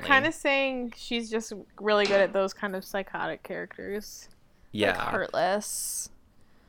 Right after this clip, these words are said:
Speaker 2: But I really wanna read the book, even though I know what happens. It just is so good, and if you've, I mean, I'm,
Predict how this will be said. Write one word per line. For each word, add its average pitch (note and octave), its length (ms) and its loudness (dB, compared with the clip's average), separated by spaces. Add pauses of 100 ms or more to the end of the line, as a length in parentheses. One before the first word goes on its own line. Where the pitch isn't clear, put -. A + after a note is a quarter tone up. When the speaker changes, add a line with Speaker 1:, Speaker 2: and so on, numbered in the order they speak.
(220)
Speaker 2:
But A#2+ 200 6
I B2 60 10
really B2+ 200 4
wanna F#3 140 2
read D3 100 6
the A2 80 -2
book, A2 240 4
even G#2+ 140 -4
though G#2 40 0
I G2+ 100 0
know G2+ 100 0
what G2+ 100 -2
happens. F#2 720 -2
It - 160 -4
just - 320 0
is A#2+ 140 0
so G2 320 0
good, G2 280 -2
and A2 160 -2
if G#2 160 -6
you've, G#2+ 560 -2
I C#3 120 4
mean, C3+ 100 4
I'm, A#2 120 2